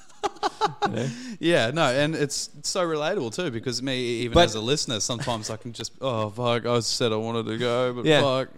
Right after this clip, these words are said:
Speaker 1: There's, I try not to complain about it anymore
Speaker 2: Yeah.
Speaker 1: because I do the exact same thing.
Speaker 2: Yeah.
Speaker 1: I'm mad keen on a show, and then that afternoon rolls around, and I'm like,
Speaker 2: You're like, "Fuck,
Speaker 1: "Yeah,
Speaker 2: where's the motivation
Speaker 1: dude,
Speaker 2: gone?"
Speaker 1: I'm just, like, not feeling it now," you know? Like,
Speaker 2: Yeah,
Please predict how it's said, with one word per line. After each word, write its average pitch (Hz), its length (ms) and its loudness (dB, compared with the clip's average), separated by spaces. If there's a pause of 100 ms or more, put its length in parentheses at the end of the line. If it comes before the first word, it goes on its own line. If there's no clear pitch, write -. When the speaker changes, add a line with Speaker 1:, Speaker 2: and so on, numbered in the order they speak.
Speaker 1:
There's, 156 200 4
I 160 120 4
try 165 220 4
not 160 160 4
to 160 60 0
complain 131 320 2
about 139 240 4
it 147 40 2
anymore 156 340 0
Speaker 2:
Yeah. 110 100 4
Speaker 1:
because 113 240 2
I 110 160 2
do 120 160 2
the 120 140 2
exact 107 320 -2
same 104 220 -4
thing. 120 340 -4
Speaker 2:
Yeah. 104 280 -2
Speaker 1:
I'm 127 160 2
mad 120 260 2
keen 120 200 0
on 117 80 0
a 113 60 0
show, 107 320 0
and 123 120 0
then 107 80 -2
that 110 160 -2
afternoon 113 400 0
rolls 117 200 2
around, 117 300 -2
and 131 80 -6
I'm 110 80 -6
like, 113 220 -4 (100)
Speaker 2:
You're 113 140 -2
like, 104 160 -2
"Fuck, 113 180 -2
Speaker 1:
"Yeah, 131 60 0
Speaker 2:
where's 104 220 -4
the 104 60 -8
motivation 95 520 -8
Speaker 1:
dude, 156 260 8
Speaker 2:
gone?" 147 120 8
Speaker 1:
I'm 139 60 4
just, 147 220 2
like, 117 200 4
not 107 180 2
feeling 127 300 2
it - 80 -2
now," 113 160 0
you 107 180 -2
know? 143 140 -2
Like, 117 120 0
Speaker 2:
Yeah, 98 280 0